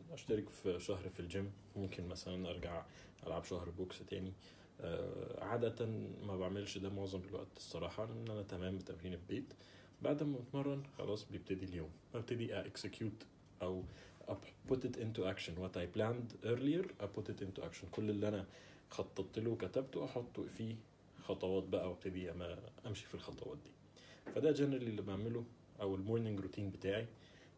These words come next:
ده ممكن يبقى ظريف جدًا لاي حد، آه، ممكن يعمله.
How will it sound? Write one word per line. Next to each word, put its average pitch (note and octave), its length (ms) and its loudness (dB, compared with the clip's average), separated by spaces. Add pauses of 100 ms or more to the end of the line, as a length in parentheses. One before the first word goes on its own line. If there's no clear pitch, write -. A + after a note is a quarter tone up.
(100)
ده G#2 80 4
ممكن A2 400 2
يبقى - 220 0
ظريف F#2+ 280 2
جدًا G2 480 2 (240)
لاي F2 340 0
حد، - 380 -4 (640)
آه، F2+ 200 2
ممكن F2+ 320 -2
يعمله. E2+ 340 2